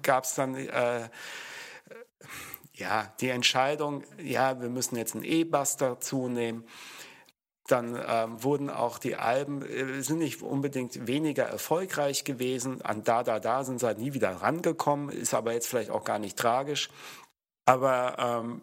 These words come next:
äh, spätestens nach dem dritten Album war eigentlich die Band so, so ausgebrannt. Und man hat sich halt von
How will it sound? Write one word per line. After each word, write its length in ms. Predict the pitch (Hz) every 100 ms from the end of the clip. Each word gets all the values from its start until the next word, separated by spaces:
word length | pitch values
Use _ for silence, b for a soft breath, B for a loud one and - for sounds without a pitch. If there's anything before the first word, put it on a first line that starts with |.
| 104
äh, 500 | 107 107 110 101 113
spätestens 760 | 117 - - 156 156 - 139 127
nach 100 | 120
dem 120 | 117
dritten 300 | 113 131 127
Album 420 | 113 113 113 117
war 160 | 110 110
eigentlich 260 | 113 117 117
die 140 | 123
Band 360 | - 113 120 -
so, 220 | 117 110
so 180 | 117 110
ausgebrannt. 760 | 107 113 - 113 101 104 98 B B B B
Und 380 | B 123 113 -
man 180 | 120 107
hat 140 | 123 -
sich 220 | 131 113
halt 160 | 120
von 180 | - 120